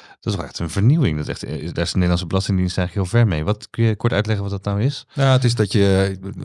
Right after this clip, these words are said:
Speaker 2: kort gezegd, in, in gewone mensentaal met, eh, computersystemen kan communiceren.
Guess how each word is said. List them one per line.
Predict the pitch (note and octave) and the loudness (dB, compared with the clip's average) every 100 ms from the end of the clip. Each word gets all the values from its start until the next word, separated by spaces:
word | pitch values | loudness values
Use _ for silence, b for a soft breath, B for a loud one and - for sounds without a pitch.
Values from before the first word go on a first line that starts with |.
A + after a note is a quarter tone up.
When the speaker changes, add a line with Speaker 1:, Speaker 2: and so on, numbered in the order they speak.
| - - - | -10 -12 -12
Speaker 2:
kort | - F#2+ | -8 -6
gezegd, | - F#2 - | -2 -2 -2
in, | G2 G2 | -2 -2
in | F#2 F2+ | -4 -6
gewone | G2+ F#2+ F#2+ | 0 2 4
mensentaal | G#2 - - F#2 F2 | 2 0 0 0 2
met, | F#2 F2 | 0 0
eh, | F#2 F2 E2+ | -2 -2 -4
computersystemen | - - A#2+ G2 F#2 - F2 E2+ | -8 -4 -2 -2 -4 -2 0 0
kan | - | -2
communiceren. | F#2 F2 E2 - D#2+ E2 A#2+ | -2 -2 -2 -2 0 2 0